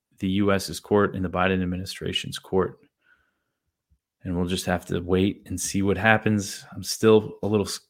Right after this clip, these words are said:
pretty skeptical just because they had so many chances to make this happen over the past year and a half or almost two years since Biden's been president. And we just didn't see the U S really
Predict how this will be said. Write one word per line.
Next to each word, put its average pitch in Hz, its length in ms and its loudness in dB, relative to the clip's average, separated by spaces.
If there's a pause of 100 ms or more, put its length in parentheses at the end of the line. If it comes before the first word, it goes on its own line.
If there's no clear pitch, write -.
pretty 110 200 4
skeptical 101 720 2
just 98 300 -6
because 90 600 0 (680)
they 107 120 2
had 110 140 4
so 107 160 2
many 95 140 2
chances 92 560 -2
to 95 160 0
make 92 260 0
this 90 140 -4
happen 90 520 -2 (520)
over 98 180 2
the 90 80 0
past - 400 -4
year 92 180 2
and 90 100 0
a 82 40 -2
half 87 300 -2
or 82 320 -6
almost 92 480 -4 (320)
two - 160 -2
years 87 380 0
since 80 160 -8
Biden's 85 600 -8
been 85 200 0
president. 87 520 -2 (680)
And 87 280 0
we 87 80 2
just 90 180 -6
didn't 90 220 0
see - 280 0
the 87 120 0
U 87 220 2
S - 320 -2
really 90 280 -2